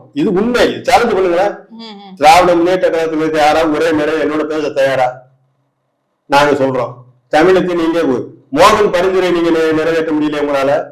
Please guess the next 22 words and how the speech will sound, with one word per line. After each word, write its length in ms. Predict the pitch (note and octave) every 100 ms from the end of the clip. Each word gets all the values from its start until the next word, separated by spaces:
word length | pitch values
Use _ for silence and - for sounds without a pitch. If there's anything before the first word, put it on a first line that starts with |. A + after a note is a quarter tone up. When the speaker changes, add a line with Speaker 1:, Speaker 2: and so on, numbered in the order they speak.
| - _ -
Speaker 1:
இடஒதுக்கீட்டை 640 | D#3 F#3+ F3+ E3+ E3 E3
சட்டநாயகம் 440 | C#3+ D3+ F3+ F3
கமிட்டியை 260 | D#3+ D3 D3
நிறைவேற்ற 360 | C#3+ D3 D3 C#3
முடியலையே, 380 | C3+ B2+ B2+ C3+ B2+ _ _ _ _ -
தமிழுக்கு 380 | D#3+ G3+ G#3 G3
நீங்க 220 | F#3 F#3
என்ன 140 | G3+
செய்-, 260 | F#3 D#3+ B2+
இந்நேரம் 460 | C#3 D#3+ G3+ G3
நினைத்திருந்தால் 640 | D#3 F3+ F#3 F3+ E3 F#3 F#3+
இவங்க 240 | E3+ F3+
இன்னைக்கு 380 | E3+ D#3 D#3 D3+ C#3 - _ _ _ _ -
தஞ்சாவூர்ல 680 | - G3 G#3+ G#3 F#3+ F3+ F3
இருக்க 220 | F3 G3+
தமிழ் 320 | E3 F3+ F#3+
பல்கலைக்கழகம் 680 | F3+ F3 E3 D#3+ E3+ F#3+ C#3
எம் 160 | E3
ஜி 100 | F3
ஆரால 300 | F#3+ F3 D#3+ D#3
வந்ததுன்னு 360 | D#3 F3 D#3
சொல்லிட்டு 340 | D3+ D3+ D3+